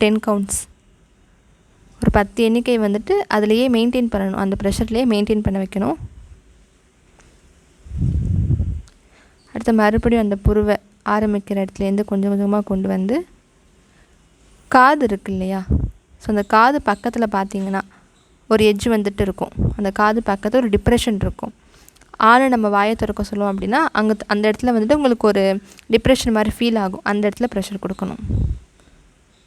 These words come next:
அதுக்கப்புறம் வந்துட்டு காதோடைய டச் ஆகுற இடம்,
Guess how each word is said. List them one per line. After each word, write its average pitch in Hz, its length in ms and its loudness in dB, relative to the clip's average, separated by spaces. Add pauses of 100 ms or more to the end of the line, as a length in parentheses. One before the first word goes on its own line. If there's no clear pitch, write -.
(1300)
அதுக்கப்புறம் 262 600 0
வந்துட்டு 214 300 -4 (1080)
காதோடைய 262 720 2 (840)
டச் 240 280 4
ஆகுற 247 300 2
இடம், - 200 -4